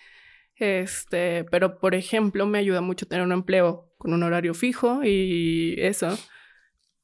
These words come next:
Y ya todo lo demás es como, se siente muy inestable, porque, por ejemplo, pues, la expo que te decía, la U T gestionamos entre los dos totalmente. O sea,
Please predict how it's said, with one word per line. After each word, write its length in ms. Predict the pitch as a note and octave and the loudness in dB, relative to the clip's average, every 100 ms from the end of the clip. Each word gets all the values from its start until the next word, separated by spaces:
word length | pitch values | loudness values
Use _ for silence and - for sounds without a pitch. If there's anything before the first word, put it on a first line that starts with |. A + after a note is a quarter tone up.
| _ | _
Y 260 | A3+ G3 F3+ | 0 0 2
ya 240 | F3 E3+ | 2 2
todo 160 | F3+ F#3 | 0 2
lo 80 | G3+ | 2
demás 280 | F3+ D#3 G3 | 2 0 -4
es 120 | F#3 | -6
como, 600 | F#3+ F#3 F3 - - - _ | -2 -2 -2 -4 -6 -12 _
se 140 | - | -8
siente 240 | G3+ G#3+ G#3 | 0 2 4
muy 140 | G3 | 2
inestable, 480 | F#3 - - B3 G#3+ | 2 -2 0 4 4
porque, 260 | F3+ - - | 0 -6 -12
por 160 | - G#3+ | -10 -10
ejemplo, 480 | - F#3+ F#3 G3 | -4 -2 0 -2
pues, 220 | - G#3 - | -2 -6 -4
la 180 | G#3 G3 | 0 0
expo 300 | F#3+ - F3+ | 0 -4 -2
que 100 | G3+ | -2
te 120 | G3+ | 0
decía, 1040 | G#3 G#3 G3+ G3+ G#3 B3 B3+ A3+ A#3+ - _ - | 0 2 2 0 0 2 4 4 0 -4 _ -4
la 240 | G#3+ G3+ | 2 2
U 80 | F#3+ | 2
T 140 | F3 G3 | 0 0
gestionamos 640 | G3+ G3 - F#3+ F#3 G#3 | 0 -2 0 2 2 2
entre 220 | A3 G#3 | 2 4
los 180 | F3+ F3+ | 4 4
dos 240 | G#3+ A#3+ | 2 0
totalmente. 840 | - F#3 G3 G3 G#3 A3 G#3+ G3 - | -4 -2 0 2 4 2 0 -6 -8
O 40 | A3 | -8
sea, 760 | - F3+ F3 E3+ E3+ E3+ - | -2 0 0 0 0 -4 -8